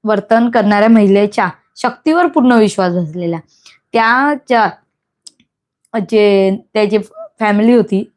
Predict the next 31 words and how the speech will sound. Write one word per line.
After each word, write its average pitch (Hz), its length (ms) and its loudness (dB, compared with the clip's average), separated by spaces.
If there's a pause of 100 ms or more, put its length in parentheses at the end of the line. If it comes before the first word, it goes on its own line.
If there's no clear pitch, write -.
म्हणजे 196 200 -6
पर्सन, 208 360 -4 (500)
त्यांना 247 260 0
पूर्ण 269 600 0
विश्वास 233 540 0
होता 190 260 -4
की 220 220 -6
ती 214 300 -10
जी 226 320 0
लेडीज 214 300 2
सांगेल 196 340 0
तेच 202 180 -2
खरं 165 160 -14
आहे 156 80 -14
म्हणून. 147 240 -18 (680)
म्हणून 220 280 4
त्यांचं 233 420 -2 (260)
खरंच 294 240 -2
झालं. 202 260 -2 (800)
आता 285 180 -2
आपण 302 280 -2
अचेतन 240 380 0
मन 254 220 2
कसे 247 260 0
कार्य 233 260 2
करते 226 520 -2 (140)
या 247 120 0
माहितीच्या 226 480 -2
आधारे 208 320 2
या 220 120 2
घटनेकडे 208 640 0